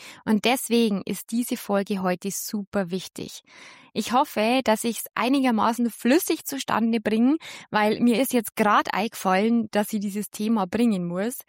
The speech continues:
Und ich habe jetzt kurz Pause gemacht in meiner Praxis. <laughs> Der nächste Termin kommt erst in zwei Stunden und ich dachte mir, das ist jetzt die Gelegenheit, um euch mitzunehmen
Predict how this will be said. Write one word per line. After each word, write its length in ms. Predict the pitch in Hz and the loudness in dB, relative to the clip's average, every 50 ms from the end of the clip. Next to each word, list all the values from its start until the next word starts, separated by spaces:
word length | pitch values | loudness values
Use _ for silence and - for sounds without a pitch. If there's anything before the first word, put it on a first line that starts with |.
| - - - - - _ _ | -20 -20 -20 -20 -20 _ _
Und 420 | - - 220 220 214 220 226 214 - - | -2 2 2 4 4 2 2 0 -2 -2
ich 120 | 233 233 | 0 0
habe 180 | 226 220 - 233 | 2 2 0 -2
jetzt 160 | 220 - - | -4 -4 -2
kurz 280 | - 285 294 - - - _ _ _ | -2 -2 -2 -2 -6 -16 _ _ _
Pause 380 | - - 240 - 269 262 - 277 | -6 -4 -2 -2 -2 -2 -6 -6
gemacht 420 | - 269 254 262 311 359 - - | -4 -2 0 0 0 -2 -4 -10
in 160 | - 220 226 220 | -6 -4 -2 -2
meiner 220 | 214 208 208 190 | 0 -2 -2 -2
Praxis. 580 | - 208 208 233 - - - 320 339 381 - - 370 - - - 294 - - 311 | 0 0 0 0 -2 -4 -2 -2 -2 -2 -2 -6 -6 -6 -2 -2 -2 -2 0 -2
<laughs> 420 | 277 - - - - - - - | -4 -4 -6 -6 -6 -6 0 2
Der 100 | 269 254 | 2 2
nächste 380 | 226 185 254 - - - 233 214 | 4 2 0 -4 -4 -6 -6 0
Termin 420 | - 254 233 233 240 269 311 311 | 2 4 4 6 6 4 4 2
kommt 340 | - - 233 254 294 277 - | 2 2 2 2 2 0 0
erst 300 | - 202 214 226 - - | 0 0 0 0 -2 -4
in 200 | - 254 285 330 | 0 0 2 2
zwei 320 | - - - 208 196 220 226 | 0 0 -2 0 0 2 0
Stunden 580 | - - 240 254 269 269 233 - 220 233 262 - - - - - - | -2 0 2 4 4 4 4 4 2 2 2 0 -4 -10 -14 -12 -2
und 120 | - 226 233 | 2 2 4
ich 100 | 226 - | 4 4
dachte 280 | 214 233 226 - - | 0 -2 -2 -2 -2
mir, 80 | 233 220 | -2 0
das 140 | 214 220 - | 0 -2 -4
ist 220 | - 226 - - | -6 -6 -4 -2
jetzt 260 | 226 214 202 - - - 214 - | -2 -4 -4 -6 -12 -14 -10 -2
die 160 | - 269 277 269 | 0 0 0 0
Gelegenheit, 880 | 269 254 233 220 220 226 226 214 202 185 180 175 180 190 208 233 - - - - - - | 0 0 0 2 0 0 0 -2 -2 -2 -2 -2 -2 -2 -2 -4 -6 -10 -18 -20 -20 -8
um 200 | - - 214 - | -2 -2 0 0
euch 400 | - - 208 226 254 262 - - | 0 2 2 2 2 2 0 0
mitzunehmen 1000 | 240 226 254 - - - - 208 202 190 185 185 190 196 202 208 220 220 220 | 2 2 0 0 -4 -6 -6 -4 -4 -2 -2 -2 -2 -2 0 0 0 0 -2